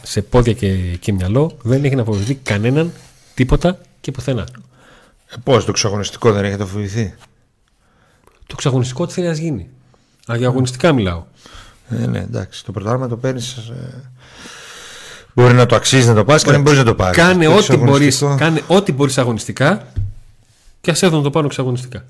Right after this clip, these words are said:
Speaker 2: Α, οκ, ναι, εντάξει, το κατάλαβα.
Speaker 1: Γι' αυτό, γι-, γι' αυτό το λόγο ξαγχώθηκα.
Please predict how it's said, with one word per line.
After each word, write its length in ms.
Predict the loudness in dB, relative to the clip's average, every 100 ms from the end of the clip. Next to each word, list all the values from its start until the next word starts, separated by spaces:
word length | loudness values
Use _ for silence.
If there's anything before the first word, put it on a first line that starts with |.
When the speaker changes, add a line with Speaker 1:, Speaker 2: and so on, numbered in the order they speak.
| _ _ -4
Speaker 2:
Α, 340 | 0 0 0 -4
οκ, 320 | -4 -4 -6
ναι, 280 | -6 -4 -6
εντάξει, 520 | -6 -8 -10 -20 -20 -14
το 60 |
κατάλαβα. 420 | -8 -2 0 0
Speaker 1:
Γι' 80 | -2
αυτό, 60 | -6 -12
γι-, 100 | -12 _
γι' 140 | -2 -2
αυτό 280 | 2 0 0
το 100 | 2 4
λόγο 240 | 4 2
ξαγχώθηκα. 540 | 0 -2 -2 -6 -8